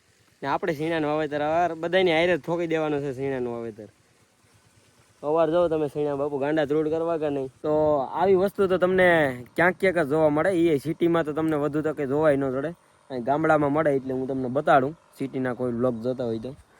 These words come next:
જો અહીંયા છે ને અમે શિવમ બાપુને બે બેઠા ને જો કોથરોમાં મારો પડ્યો તો જો ખિસકોલી કામ કરે. જો, જો માળો બનાવવા હાટુ એમાંથી છે ને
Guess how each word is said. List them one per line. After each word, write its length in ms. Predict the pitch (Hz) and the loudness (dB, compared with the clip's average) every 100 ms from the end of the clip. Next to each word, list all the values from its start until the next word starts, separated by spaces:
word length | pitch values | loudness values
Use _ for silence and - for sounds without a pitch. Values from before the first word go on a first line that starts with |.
| - _ _ 117 | -20 _ _ 2
જો 160 | 107 - _ _ _ _ _ _ 127 | 2 0 _ _ _ _ _ _ -2
અહીંયા 220 | 123 120 | 0 0
છે 80 | 139 | 2
ને 80 | |
અમે 240 | 127 120 113 | 4 2 0
શિવમ 240 | - 131 123 | 0 2 4
બાપુને 300 | 131 131 123 | 2 2 0
બે 60 | 123 127 | 2 2
બેઠા 320 | 151 127 123 - _ _ - | 2 2 -2 -6 _ _ -10
ને 120 | 117 | -6
જો 100 | 117 127 - | -4 -6 -8
કોથરોમાં 520 | 131 - 139 127 120 | -10 -6 -4 -2 -4
મારો 200 | 123 123 117 | -4 -6 -6
પડ્યો 220 | 123 117 | -8 -6
તો 80 | 117 | -6
જો 100 | 120 113 | -8 -8
ખિસકોલી 440 | - 127 - 123 127 | -10 -10 -8 -6 -6
કામ 160 | 131 110 | -8 -10
કરે. 160 | 107 104 | -12 -12
જો, 60 | 104 _ _ _ _ _ _ _ _ _ _ - _ _ _ _ _ _ _ _ _ _ _ _ _ _ _ _ _ _ _ _ _ _ _ _ _ - | -16 _ _ _ _ _ _ _ _ _ _ -20 _ _ _ _ _ _ _ _ _ _ _ _ _ _ _ _ _ _ _ _ _ _ _ _ _ -6
જો 160 | 135 120 | -2 0
માળો 240 | 127 151 | 2 2
બનાવવા 380 | 151 160 160 151 | 2 2 2 2
હાટુ 220 | 156 170 190 - _ _ _ _ - | 2 0 -4 -6 _ _ _ _ -4
એમાંથી 320 | 156 143 143 | -2 0 0
છે 60 | |
ને 60 | 180 | 0